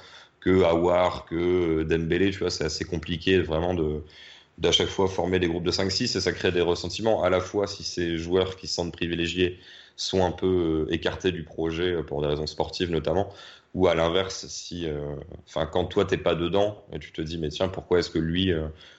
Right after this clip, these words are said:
pourquoi est-ce que lui est un appui privilégié du coach alors que finalement il est pas plus vieux que moi, il est pas plus prouvé, et cetera. Donc là, je, ça fait partie des méthodes qui peuvent un peu, euh, qui peuvent un peu crisper à investir, au-delà du fait que, sans vouloir mettre des tacles, euh, gratuits à Garcia,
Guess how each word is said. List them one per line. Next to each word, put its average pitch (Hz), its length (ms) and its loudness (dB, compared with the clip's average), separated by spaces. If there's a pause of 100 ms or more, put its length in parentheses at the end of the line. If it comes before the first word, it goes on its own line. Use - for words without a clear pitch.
pourquoi 82 320 2
est-ce 90 100 2
que - 80 0
lui 92 180 4
est 95 120 2
un 85 100 0
appui 82 300 -2
privilégié 80 500 -2
du 80 140 -6
coach 107 260 0
alors 76 240 -2
que 80 60 -6
finalement 80 320 -2
il 80 80 0
est 73 60 -2
pas 80 180 0
plus 78 160 -10
vieux 78 160 -4
que 80 100 -6
moi, 92 160 4
il 85 60 2
est 78 40 4
pas 78 140 -2
plus 82 220 -8
prouvé, 85 300 -2
et - 20 -6
cetera. 95 380 -2 (400)
Donc 85 80 0
là, 95 60 4
je, 92 100 0 (120)
ça - 260 0
fait 101 200 2
partie 104 340 -2
des 104 80 -2
méthodes 95 340 0
qui - 120 -10
peuvent 82 200 -2
un 80 100 0
peu, 80 160 -8
euh, 78 520 -4
qui - 120 -20
peuvent 87 120 4
un 82 60 2
peu 87 140 -2
crisper - 340 -2
à 85 100 4
investir, 82 540 0 (400)
au-delà 92 380 4
du 95 160 -2
fait 104 300 0
que, 92 200 -4
sans 82 120 -8
vouloir 78 220 -2
mettre 78 160 -4
des 76 100 -4
tacles, 82 280 -6
euh, 73 220 -10
gratuits 78 360 -2
à 80 60 2
Garcia, 87 480 -2